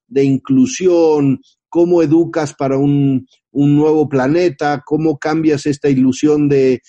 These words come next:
trabajamos para los inversionistas y versus trabajamos para crear un mejor, un mejor planeta, una mejor comunidad. Y entonces me metí de lleno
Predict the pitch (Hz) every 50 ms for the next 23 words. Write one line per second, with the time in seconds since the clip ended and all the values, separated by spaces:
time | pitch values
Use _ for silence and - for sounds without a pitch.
0 | _ _ _ _ - 131 135 139 139 127 - 156 160 165 160 147 - - 139 131
1 | 131 123 123 120 120 117 - - - - _ _ _ _ _ - 139 139 139 143
2 | 143 123 - - 139 135 151 165 151 143 - 156 151 151 131 - - - 143 131
3 | 123 123 127 135 120 110 - 131 127 - - 131 131 127 123 - 143 151 151 139
4 | - - 135 127 123 - - 131 135 143 143 147 139 131 127 123 - 143 143 139
5 | 127 123 - _ _ _ _ _ _ _ - 143 143 139 139 147 135 - - 135
6 | 131 131 139 151 160 147 - - 131 131 131 131 131 127 127 117 - 139 131 120
7 | - - 127 123 123 123 123 127 143 160 165 165 170 165 - _ _ _ - -
8 | _ _ - 143 143 143 151 190 185 202 190 165 165 151 147 147 147 143 160 190
9 | 185 180 170 165 165 175 175 175 180 185 185 165